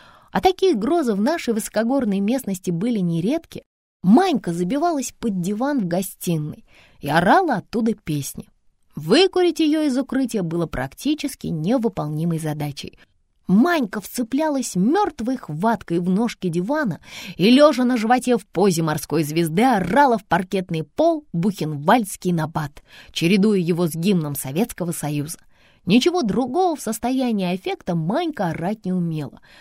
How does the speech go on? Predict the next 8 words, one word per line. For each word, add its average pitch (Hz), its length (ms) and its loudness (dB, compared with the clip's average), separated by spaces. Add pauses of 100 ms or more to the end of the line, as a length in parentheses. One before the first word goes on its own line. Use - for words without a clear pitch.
(260)
а - 80 -4
плакать 339 420 0
от 160 140 -6
страха 139 440 -8
считала 233 400 0
ниже 180 500 0
своего 151 400 -6
достоинства. 147 840 -8